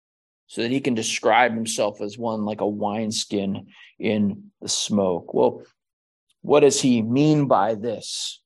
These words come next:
very vivid description? Well, again, he says, "My soul longs" in verse eighty-one, or better yet, "My soul faints."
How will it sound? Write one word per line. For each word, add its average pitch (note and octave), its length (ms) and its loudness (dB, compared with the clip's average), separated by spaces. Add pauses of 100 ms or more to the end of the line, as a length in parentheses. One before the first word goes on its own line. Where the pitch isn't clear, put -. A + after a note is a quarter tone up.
(180)
very A#2+ 280 2
vivid A#2+ 420 0
description? A2 600 -4
Well, A#2 160 0
again, B2 320 -2
he A#2+ 160 -6
says, B2 260 -2
"My B2 200 0
soul C#3 580 0 (200)
longs" C3+ 680 2
in B2+ 120 -8
verse A#2+ 300 -4
eighty-one, B2 480 -4
or A2+ 80 -8
better C#3 240 2
yet, B2+ 320 0 (220)
"My B2+ 160 0
soul C#3 580 0 (140)
faints." - 1000 -8